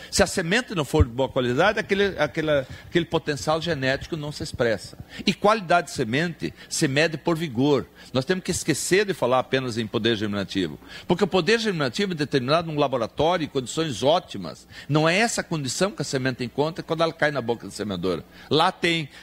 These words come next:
adversidades de solo, de umidade, de estrutura, de praga, de doença.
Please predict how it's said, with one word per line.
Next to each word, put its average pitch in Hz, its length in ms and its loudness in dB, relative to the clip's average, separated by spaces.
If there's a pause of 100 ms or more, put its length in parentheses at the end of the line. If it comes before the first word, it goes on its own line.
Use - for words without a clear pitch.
adversidades 131 1120 0
de 104 140 -4
solo, 135 480 2
de 95 120 -4
umidade, 110 800 0 (280)
de 107 380 2
estrutura, 131 800 4
de 120 100 0
praga, 135 640 0
de 113 140 -2
doença. 123 760 0